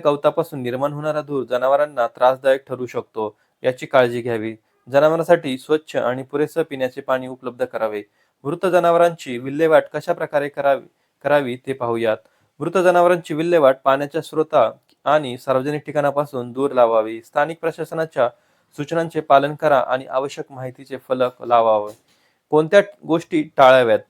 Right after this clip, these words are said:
तर ते पाहूया. अतिवृष्टीच्या इशाऱ्याकडे दुर्लक्ष करू नका. पावसात किंवा ओल्या ठिकाणी जनावरांना विद्युत खांब किंवा डीपी जवळ बांधू नका. भिजलेली वैरण किंवा पशुखाद्य जनावरांना देऊ नका.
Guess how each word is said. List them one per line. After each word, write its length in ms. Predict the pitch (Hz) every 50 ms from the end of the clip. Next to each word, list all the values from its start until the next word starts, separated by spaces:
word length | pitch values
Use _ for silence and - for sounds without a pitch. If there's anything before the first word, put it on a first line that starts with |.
| _ _ _ _ _ _ _ _ _ _ _ _ _ _ _ -
तर 100 | 156 160
ते 180 | 156 156 175 170
पाहूया. 440 | 160 147 127 117 113 107 104 104 - -
अतिवृष्टीच्या 640 | - - - 180 180 165 - - 170 - 185 175 - -
इशाऱ्याकडे 540 | 151 143 - 160 160 165 160 170 147 139 135
दुर्लक्ष 440 | 135 131 151 147 156 156 - - 160
करू 240 | 156 160 147 143
नका. 340 | 147 147 143 - - 113 107 - _ _ _ _ _ -
पावसात 340 | 139 143 160 156 - 185 180 180 -
किंवा 260 | 185 185 170 151 143
ओल्या 300 | - - 139 139 143 156
ठिकाणी 360 | 151 - 156 165 151 151 151
जनावरांना 680 | 127 135 139 139 143 143 147 147 151 147 139 123 117 120 - _ _ _ _ _ _ -
विद्युत 320 | 117 127 131 135 170 175 175 -
खांब 280 | - 151 143 131 131 127
किंवा 200 | - 156 147 127
डीपी 300 | 120 123 135 127 - 160
जवळ 220 | 139 139 151 147 147
बांधू 300 | 135 131 123 120 120 120
नका. 360 | 120 117 113 - 113 110 107 - _ _ _ _ _ -
भिजलेली 420 | 123 131 131 147 180 180 180 185
वैरण 420 | 175 165 160 160 160 160 135 127 131 -
किंवा 220 | - 151 147 131
पशुखाद्य 720 | - - - 143 - - 165 - - 156 151 143 139 123 113
जनावरांना 500 | 117 131 127 135 139 139 143 147 147 147
देऊ 260 | 135 123 120 120 123
नका. 360 | 120 117 113 - 110 107 104